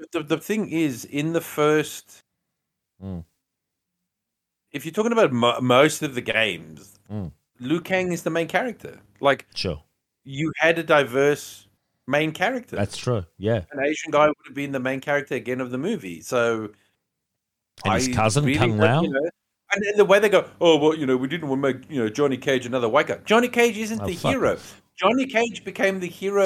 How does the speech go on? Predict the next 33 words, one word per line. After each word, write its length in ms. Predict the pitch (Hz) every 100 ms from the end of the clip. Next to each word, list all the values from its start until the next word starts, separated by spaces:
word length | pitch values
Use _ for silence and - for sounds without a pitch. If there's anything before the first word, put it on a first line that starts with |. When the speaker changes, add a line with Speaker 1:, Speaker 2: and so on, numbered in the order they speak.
| 151
Speaker 1:
by, 100 | 165
like, 200 | 165 147
Mortal 260 | 127 151 170
Kombat 420 | 185 175 165 139
nine, 760 | 113 107 104 113 139 202 277 285
maybe? 240 | 294 302
Speaker 2:
I 40 | -
was 120 | -
gonna 160 | 262
Speaker 1:
But, 60 | 185
Speaker 2:
say, 60 | 196
Speaker 1:
I 40 |
mean, 60 | 180
Speaker 2:
Johnny 280 | 254 285 247
Cage 340 | 156 185 139
is 100 | 143
a 60 | 139
cool 200 | - 156
Speaker 1:
Yeah. 60 | -
Speaker 2:
character, 320 | 180 180 -
but 120 | 113 135
he's 180 | 180
not 280 | 185 190 135
the, 280 | 139 120 107 _ _ _ _ _ -
he's 240 | 190 160
not 240 | 175 175 104
the 80 | 131
normal 380 | 135 123 110
linchpin 560 | 110 120 135 - - 101
of 100 | 95
the 100 | -
whole 100 | 95
franchise. 880 | - 95 107 - - - - -